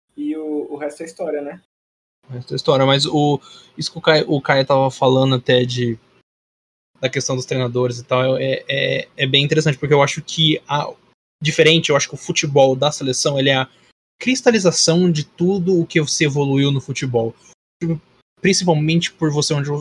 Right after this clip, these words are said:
Speaker 2: onde você concentrar os melhores jogadores e onde você concen-, e onde é tudo muito rápido. Então,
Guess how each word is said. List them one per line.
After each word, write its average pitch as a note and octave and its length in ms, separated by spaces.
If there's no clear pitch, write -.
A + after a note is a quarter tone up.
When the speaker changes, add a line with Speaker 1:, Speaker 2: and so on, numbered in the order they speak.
Speaker 2:
onde C#3+ 180
você C#3+ 200
concentrar C3 400
os B2+ 100
melhores C#3 380
jogadores E3 600
e C#3+ 60
onde D#3 160
você D3+ 220
concen-, D3+ 580
e C#3 200
onde D3+ 320
é D#3 40
tudo D#3 220
muito E3 240
rápido. C3+ 360
Então, C#3 260